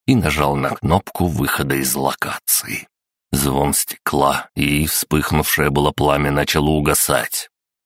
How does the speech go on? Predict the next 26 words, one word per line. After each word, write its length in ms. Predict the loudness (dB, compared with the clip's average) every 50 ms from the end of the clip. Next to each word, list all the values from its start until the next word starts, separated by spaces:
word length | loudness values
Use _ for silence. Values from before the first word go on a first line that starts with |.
| -2 0
Я 200 | 2 2 2 0
подумал, 360 | 0 0 2 2 2 2 2
что 300 | 0 -2 -2 -2 -2 0
ошибся, 840 | 0 -2 0 0 0 -2 -2 0 0 -2 -2 -2 -4 -6 -6 -6 -6
когда 420 | -6 -6 -4 -4 -2 0 0 0 0
огонь 460 | -2 -2 0 2 2 2 4 2 2
неожиданно 680 | 2 2 2 2 2 2 2 4 4 4 4 4 4 4
начал 420 | 4 2 2 2 2 2 2 4
разгораться. 840 | 2 2 2 2 2 2 2 2 0 0 0 0 -2 -2 -2 -4 -8 -12 _ _ _ _ _ _ -6
Цвет 400 | -4 -2 0 -2 -2 -2 -4 -2
пламени 520 | 0 0 2 2 2 0 0 0 0 0
изменился 540 | 0 0 0 0 0 0 0 0 0 0 0
на 140 | 0 0 0
темно-бордовый, 1080 | 0 2 2 2 2 2 0 0 0 0 0 0 2 2 2 0 0 -2 -4 -6 -8 -12 _ _ _
и 120 | 0 2 2
оно 420 | 2 2 2 2 2 2 2 2
с 140 | 0 0 -2
гулом 520 | -2 0 2 2 2 4 4 4 4 4
начало 460 | 2 2 2 0 2 2 2 2 2 2
подниматься 800 | 0 0 0 2 2 2 4 2 2 0 0 -2 0 0 2
вверх, 840 | 2 0 0 0 2 2 2 2 2 2 0 0 -2 -4 -4 -4 -4
быстро 560 | -2 -2 0 0 0 0 0 0 0 0 0
расползаясь 720 | 0 -2 0 0 0 0 0 0 0 2 0 0 0 -2
по 120 | -2 -2 -2
поверхности 760 | 0 -2 0 0 -2 -2 0 -2 -2 -2 -2 -2 -2 -2
болота, 680 | -2 0 0 0 0 0 0 0 -2 -4 -8 -8 -10